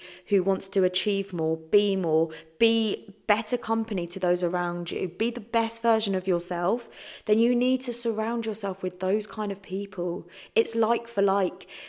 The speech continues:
The better people you surround yourself with, the better version of yourself you will become.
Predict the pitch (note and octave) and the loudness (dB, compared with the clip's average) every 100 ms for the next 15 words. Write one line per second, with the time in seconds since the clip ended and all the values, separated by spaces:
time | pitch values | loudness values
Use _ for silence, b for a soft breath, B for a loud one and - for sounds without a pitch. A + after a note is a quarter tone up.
0 | B - C#3 - - C4 C4 F#3+ F#3 B3+ | B 2 2 -2 2 2 2 -2 0 -2
1 | B3 G#3 G3 - G3 G3 G#3 F3 E3 E3+ | -2 -2 -2 -4 -2 -2 -2 -4 -4 -4
2 | E3 D#3+ D#3+ E3+ - G3+ G3+ G3 F#3+ F#3+ | -4 -2 -2 -4 -2 -2 -2 -2 0 0
3 | F#3 E3 E3 E3+ D#3+ - E3 E3 E3+ E3 | 0 -6 -4 -4 -2 0 -2 -2 -4 -4
4 | E3 D#3+ - D#3 D#3+ | -4 -8 -10 -10 -8